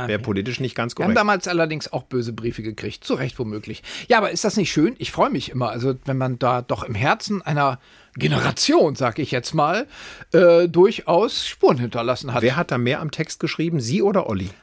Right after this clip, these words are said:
Speaker 1: Das war komplett gleichberechtigt.
Speaker 2: Ist das abends bei einer, ähm, jetzt müssen wir wieder politisch korrekt, äh, uns
Speaker 1: <laughs>
Speaker 2: ausdrücken, bei einer, äh,
Speaker 1: Mhm.
Speaker 2: Getränkesession mit bewusstseinserweiternden Getränken, äh, entstanden?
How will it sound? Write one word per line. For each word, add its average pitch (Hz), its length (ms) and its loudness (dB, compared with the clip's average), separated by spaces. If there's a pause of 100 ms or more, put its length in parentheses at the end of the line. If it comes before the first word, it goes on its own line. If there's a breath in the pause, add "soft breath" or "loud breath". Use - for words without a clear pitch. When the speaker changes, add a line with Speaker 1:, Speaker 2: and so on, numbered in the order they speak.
(120)
Speaker 1:
Das - 200 -2
war - 80 0
komplett - 540 -2
gleichberechtigt. 101 840 -4
Speaker 2:
Ist 120 200 0
das 156 120 0
abends 160 540 0
bei 127 300 -2
einer, 120 680 0
ähm, 110 360 2
jetzt 110 180 -4
müssen 113 140 0
wir 104 80 2
wieder 131 120 2
politisch 123 400 -4
korrekt, - 520 -6
äh, 110 320 2
uns 110 120 2
Speaker 1:
<laughs> - 0 -
Speaker 2:
ausdrücken, 143 800 0
bei 120 180 2
einer, 135 520 2 (520 loud breath)
äh, 127 160 4
Speaker 1:
Mhm. 120 60 0
Speaker 2:
Getränkesession 180 1040 0
mit 139 220 -4
bewusstseinserweiternden 139 1000 0
Getränken, 131 560 -2
äh, 160 220 -2
entstanden? 170 540 -2